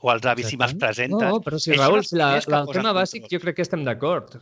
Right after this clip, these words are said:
Speaker 3: Sí, jo crec que estem
Speaker 1: Però
Speaker 3: tots d'acord, però també arriba... Vull dir,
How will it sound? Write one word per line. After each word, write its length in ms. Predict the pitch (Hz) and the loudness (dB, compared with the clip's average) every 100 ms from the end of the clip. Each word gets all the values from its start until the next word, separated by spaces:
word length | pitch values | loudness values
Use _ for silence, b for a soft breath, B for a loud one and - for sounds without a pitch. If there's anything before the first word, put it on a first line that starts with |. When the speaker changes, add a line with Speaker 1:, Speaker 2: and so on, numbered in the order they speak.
| _ | _
Speaker 3:
Sí, 260 | - 135 127 | -10 -6 -4
jo 80 | |
crec 160 | 151 180 | -2 -2
que 80 | 196 | -2
estem 160 | 185 | -2
Speaker 1:
Però 140 | 175 147 | -2 -2
Speaker 3:
tots 160 | 131 | -2
d'acord, 400 | 127 127 117 117 - | -2 0 0 -2 -4
però 180 | 147 135 131 | 0 2 4
també 320 | 127 131 170 | 2 2 4
arriba... 380 | 185 160 175 165 143 - _ - b b b b 131 | 2 2 2 2 0 -8 _ -20 b b b b 0
Vull 180 | 143 | 2
dir, 220 | 139 127 | 4 4